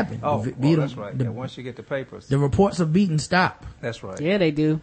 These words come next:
Speaker 1: Who knows how, but somehow when you married,
Speaker 3: Magically.
Speaker 1: marry a man, the reports of, of domestic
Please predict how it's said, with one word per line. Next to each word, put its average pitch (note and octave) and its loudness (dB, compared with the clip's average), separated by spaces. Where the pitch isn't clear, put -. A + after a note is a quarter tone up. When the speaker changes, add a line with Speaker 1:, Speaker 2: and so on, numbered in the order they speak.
Speaker 1:
Who F#3 6
knows A3 6
how, G3+ 4
but C3+ -4
somehow F#3+ 4
when D#3 2
you F3+ 2
married, F3 2
Speaker 3:
Magically. D#3+ 0
Speaker 1:
marry G#2+ 2
a C3+ 2
man, C3+ 0
the B2+ 0
reports C#3+ 0
of, D3+ -6
of A#2+ -8
domestic C#3+ -2